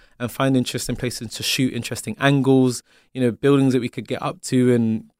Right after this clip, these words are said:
and go to bars that have rooftops and look at the different places you can see from them. I think definitely encouraging people to explore their cities a bit more. Um, and I've done the same thing when I've gone to, like, Brazil, when I've gone to,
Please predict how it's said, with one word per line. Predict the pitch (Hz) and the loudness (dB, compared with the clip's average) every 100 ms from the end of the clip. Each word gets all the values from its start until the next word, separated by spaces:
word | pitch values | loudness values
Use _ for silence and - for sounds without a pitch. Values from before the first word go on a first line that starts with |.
| - | -10
and | 120 | -4
go | 127 | -2
to | 120 117 | -2 -2
bars | 139 139 139 | 4 6 6
that | 127 | 2
have | 113 - | -6 -6
rooftops | 147 147 151 139 - - | -4 -4 -4 -6 -6 -6
and | 123 | -4
look | 127 135 | -4 -4
at | 104 - _ - | -12 -14 _ -10
the | |
different | 120 131 123 | -8 -6 -6
places | 139 127 123 | -4 -4 -4
you | 123 | -6
can | - | -6
see | 117 151 | -6 -4
from | 151 120 117 | -4 -6 -10
them. | 117 - _ _ _ - | -10 -14 _ _ _ -4
I | |
think | 135 143 - _ _ _ _ | 0 0 -2 _ _ _ _
definitely | 165 165 170 143 127 - | -2 0 2 4 2 0
encouraging | 127 117 135 131 123 117 | -4 0 4 4 2 -2
people | 135 123 | -4 -8
to | 117 123 | -8 -8
explore | - - - 123 | -10 -12 -6 -2
their | 117 107 | 0 -2
cities | - 131 123 | -4 -4 -4
a | 110 | -4
bit | 110 | -4
more. | - 113 110 - _ _ _ - | -4 -4 -4 -6 _ _ _ -6
Um, | 120 123 | -2 2
and | 143 | 4
I've | 160 160 | 4 4
done | 165 | 4
the | 151 | 4
same | 156 151 | 2 0
thing | 160 147 | 0 0
when | 135 | 0
I've | |
gone | 131 135 | 0 -2
to, | - | -4
like, | 123 110 | -8 -8
Brazil, | - 113 123 135 135 | -6 -2 2 4 4
when | 123 | 2
I've | 117 | -2
gone | 123 120 | -4 -6
to, | - 117 113 | -6 -6 -6